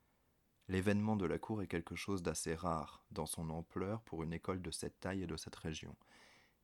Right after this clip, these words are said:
et l'institutrice, malgré sa longue expérience, ne sait pas bien s'il faut réagir tout de suite ou attendre de voir.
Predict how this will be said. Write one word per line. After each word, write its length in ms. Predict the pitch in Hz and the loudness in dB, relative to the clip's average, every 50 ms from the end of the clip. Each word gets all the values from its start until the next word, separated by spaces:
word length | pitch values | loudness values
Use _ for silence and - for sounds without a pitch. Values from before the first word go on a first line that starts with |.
| _ | _
et 80 | 92 85 | 2 4
l'institutrice, 800 | 82 80 - - 90 - - 85 - - - 151 - - - - _ - | 4 4 2 0 -2 -2 -2 -4 -4 -2 -4 -2 -2 -2 -8 -10 _ 0
malgré 360 | 90 82 87 87 90 95 90 | 2 2 2 2 0 -2 -2
sa 220 | - - 82 78 | 0 0 0 0
longue 260 | 82 87 101 107 101 | 2 2 2 2 2
expérience, 760 | 87 - - - - - 78 76 85 92 101 104 104 - - - - - | 0 0 -2 -6 -4 -4 -4 -2 -2 -2 -2 -2 -2 -4 -10 -12 -8 -4
ne 180 | 104 101 107 107 | 0 0 2 2
sait 200 | - - 92 - | 2 0 -2 -2
pas 200 | - - 107 107 | 0 0 0 0
bien 260 | 98 92 101 110 110 | 2 0 0 0 0
s'il 200 | - - 92 87 | -2 -4 -6 -4
faut 160 | - - 80 | -4 -4 -4
réagir 580 | - 80 78 80 82 80 80 80 80 78 - _ _ _ | -2 -2 -4 -4 -4 -6 -6 -6 -6 -8 -10 _ _ _
tout 140 | - - 113 | -2 -2 -2
de 120 | 107 110 101 | 0 0 -4
suite 460 | - - - - 127 - - - - _ _ _ _ _ _ _ _ - | -4 -6 -6 -6 -8 -8 -10 -16 -20 _ _ _ _ _ _ _ _ 0
ou 200 | 127 139 151 - - | 0 0 0 -2 0
attendre 440 | - 98 - - 107 107 101 92 90 | 0 0 0 4 2 2 4 4 2
de 80 | 87 85 | 2 0
voir. 480 | 82 - - 85 80 - - - - | 0 0 -2 -4 -6 -6 -8 -16 -20